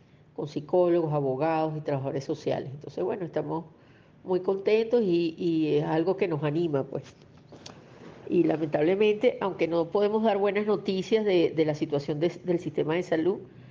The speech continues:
pues bueno, podemos colaborar con, con un granito de arena en toda esta situación, ¿no?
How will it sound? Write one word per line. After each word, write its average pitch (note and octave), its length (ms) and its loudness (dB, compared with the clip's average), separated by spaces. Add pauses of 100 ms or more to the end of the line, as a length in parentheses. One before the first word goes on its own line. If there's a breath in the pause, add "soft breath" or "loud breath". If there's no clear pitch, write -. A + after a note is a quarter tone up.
(340 loud breath)
pues D#3+ 140 0
bueno, D3+ 260 2
podemos C#3+ 400 0
colaborar C#3+ 680 2
con, E3 360 -2 (220)
con C#3+ 120 0
un C#3 120 -4
granito F3 440 2
de F3 80 6
arena D#3 400 0
en D3+ 220 -6
toda D3 220 2
esta D3+ 180 -2
situación, D3 600 -2
¿no? - 120 -12